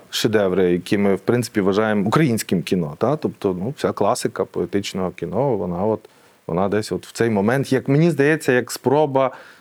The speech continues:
боротися з засиллям, е, отого, тої ширмочки, та, яка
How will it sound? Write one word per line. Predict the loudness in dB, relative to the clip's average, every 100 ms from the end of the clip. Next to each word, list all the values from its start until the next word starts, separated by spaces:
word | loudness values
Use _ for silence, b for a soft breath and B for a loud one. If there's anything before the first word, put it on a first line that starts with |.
| B -4
боротися | 2 4 4 2 0 0 0
з |
засиллям, | 0 0 0 2 2 0 0 0 2
е, | 2 2 4
отого, | 2 2 0 2 2 4 2 0 0
тої | 0 0
ширмочки, | -4 -4 0 2 2 0 -4 -4 -4
та, | 0 0 0
яка | 0 0 0